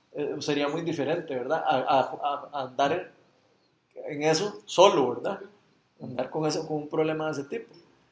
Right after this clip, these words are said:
a escondidas o lo que sea. Más bien es mejor exponerse ante alguien para, para tener hasta que darle cuentas a alguien de lo que estoy haciendo. Eso va a proteger mi corazón y va a protegerme de que no lo vuelva a hacer. Esa misma presión de grupo va a ayudar a que, a que uno no lo vuelva a hacer.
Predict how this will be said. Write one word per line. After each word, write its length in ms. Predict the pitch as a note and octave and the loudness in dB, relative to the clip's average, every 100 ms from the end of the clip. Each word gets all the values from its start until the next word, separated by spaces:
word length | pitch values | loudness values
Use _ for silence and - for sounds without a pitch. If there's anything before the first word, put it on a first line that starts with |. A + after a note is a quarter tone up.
| _ _ - | _ _ 0
a 100 | C3 | 0
escondidas 600 | - C3+ B2+ G#3 - A#2+ | 0 -2 8 8 8 4
o 60 | |
lo 100 | B2+ | -4
que 100 | - | -6
sea. 220 | C3 G#3 D3 | -2 -2 -2
Más 180 | C#3 C#3 | -4 -2
bien 160 | D#3 | 0
es 80 | F3+ | 0
mejor 280 | F#3+ F3+ G#3+ | 0 2 4
exponerse 540 | D#3+ - C#3 D3 C#3 | 2 0 0 0 0
ante 240 | F#3 F#3 A3 | 0 6 10
alguien 500 | G#3+ A3 C#4+ - - | 10 8 0 -6 2
para, 420 | - F3 D#3 D#3 | 6 10 10 10
para 260 | D#3 D#3 C#3 | 8 6 6
tener 220 | C#3 D3+ | 2 4
hasta 260 | F#3+ G4 F#4+ | 4 4 4
que 80 | C#4+ | 8
darle 320 | C#4 A#3 - | 8 8 6
cuentas 360 | G#3 G#3+ B3 G3+ | 4 6 4 6
a 160 | F3 | 8
alguien 300 | B3 - E3+ - C#3 | 8 6 -4 -12 -2
de 140 | C#3 | 0
lo 100 | C3+ | 0
que 100 | - | -4
estoy 220 | - D3+ | -2 2
haciendo. 380 | D#3 E3+ D#3+ - - _ - - - _ | 4 4 2 0 -14 _ -20 -20 -20 _
Eso 260 | D3+ D3 D#3+ | 0 6 6
va 80 | |
a 40 | D#3+ | 6
proteger 380 | G3+ G3+ D#3+ E3+ | 2 2 0 0
mi 60 | - | -2
corazón 500 | G4 C#3 G#3 D#4 G3 | -2 0 0 -2 -6
y 40 | C#3 | -6
va 100 | C#3 | -6
a 40 | |
protegerme 580 | - F3+ F#3+ F3+ F#3 B3+ | -4 -4 0 2 2 2
de 200 | A3+ D#3 | 2 0
que 140 | D3+ | -4
no 140 | C3+ D3 | -4 0
lo 100 | F3+ | 2
vuelva 240 | F#3+ F#3+ | 2 2
a 40 | F3 | 4
hacer. 200 | B3+ D#3+ | 4 2
Esa 160 | D3+ | -2
misma 300 | E3+ G3 G#3 | -2 2 2
presión 360 | A3+ G3 G3+ G#3+ | 2 4 6 6
de 80 | A#3 | 4
grupo 400 | G#3+ A3+ E4 B3+ | 6 4 4 2
va 120 | F3 | 4
a 60 | E3+ | 4
ayudar 320 | F#3 F#3+ G#3 | 6 8 8
a 100 | C4 | 4
que, 280 | G3 C#3+ - - - - - | -2 -10 -12 -20 -20 -20 -6
a 140 | C3+ | -6
que 120 | C#3 | 0
uno 220 | C#3+ D3 F3+ | 0 2 2
no 140 | F3+ | 2
lo 120 | F3+ | 4
vuelva 240 | F3 E3+ D3+ | 6 4 4
a 40 | |
hacer. 300 | C3+ C4 - | 2 0 0